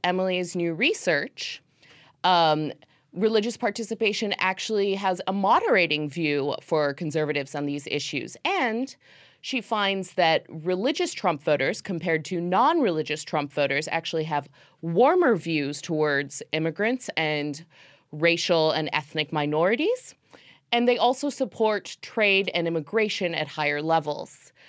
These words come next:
Uh, this is a fascinating study, uh, one that I'm very excited to talk to you all about. And I hope you'll join the conversation. If you're watching on Facebook, you can post your questions in the comments below this video.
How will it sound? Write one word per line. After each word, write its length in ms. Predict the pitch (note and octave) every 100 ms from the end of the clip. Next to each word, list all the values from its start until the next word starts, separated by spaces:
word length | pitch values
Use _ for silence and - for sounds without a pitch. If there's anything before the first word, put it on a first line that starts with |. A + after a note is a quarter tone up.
| - _
Uh, 140 | - G3
this 220 | F#3+ D4+
is 100 | F#4
a 80 | -
fascinating 760 | - G3+ E3 - G3 F3 F3
study, 560 | E3+ - D3 C#3+ E3+ F3+ -
uh, 240 | E3 D#3
one 460 | C#3+ E3 F3+ F3+ F3+
that 200 | E3+ D#3 -
I'm 180 | E3
very 260 | D#3+ F3 F3
excited 600 | E3+ - F3+ E3 E3 A3
to 100 | A#3
talk 240 | F3 D#3+ -
to 100 | F3
you 160 | D#3+
all 160 | D3+ D3
about. 480 | C#3+ D3 F3+ F4+ - _ - - - G3+
And 200 | G#3 G#3+
I 140 | A3
hope 220 | A3 D4+
you'll 120 | D4
join 260 | A3+ G#3 G3+
the 60 | -
conversation. 840 | F#3+ F3+ F3+ F#3 F3+ - E3 D3+
If 380 | - F3+ F3 - _ _ _
you're 140 | - G#3
watching 360 | A3 A3+ C4
on 160 | A3+ F3
Facebook, 540 | E3 G#3+ - - F4
you 60 | A#3+
can 160 | G#3+ G3+
post 280 | G3 G3+
your 120 | - -
questions 580 | - E3+ - G3 B3
in 140 | - F3
the 80 | E3
comments 420 | - D#3+ F3 F3
below 180 | F3+ D#3+
this 220 | D#3 -
video. 480 | - D#3+ F3 B3+